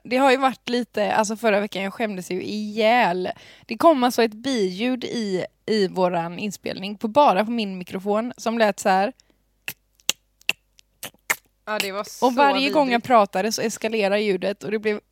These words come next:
Speaker 1: olidligt att lyssna på. Så jag fick liksom, ja, jag fick ta bort så mycket grejer. Det var ändå ganska bra innehåll den veckan. Men,
Speaker 2: Ja, det var det.
Speaker 1: eh,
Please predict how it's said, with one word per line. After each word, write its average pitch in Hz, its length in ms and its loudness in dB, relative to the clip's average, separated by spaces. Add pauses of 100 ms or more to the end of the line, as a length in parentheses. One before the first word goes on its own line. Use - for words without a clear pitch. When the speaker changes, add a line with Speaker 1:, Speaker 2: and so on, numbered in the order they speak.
(140)
Speaker 1:
olidligt 202 640 -6
att 190 100 -6
lyssna 202 200 -8
på. 196 220 -4 (560)
Så - 140 -2
jag 226 100 2
fick 247 120 -6
liksom, 240 480 0 (560)
ja, 247 160 8
jag 202 120 6
fick 202 120 -8
ta 226 80 0
bort 269 180 -2
så 262 80 -6
mycket 254 260 -6
grejer. 208 400 0 (220)
Det 220 140 2
var 226 100 4
ändå 311 160 0
ganska 277 220 -6
bra 240 280 -4
innehåll 247 440 -2 (120)
den 269 200 2
veckan. 170 380 -6 (220)
Men, 233 200 0
Speaker 2:
Ja, 233 80 0
det 226 60 2
var 220 100 4
det. 214 140 2
Speaker 1:
eh, 220 60 0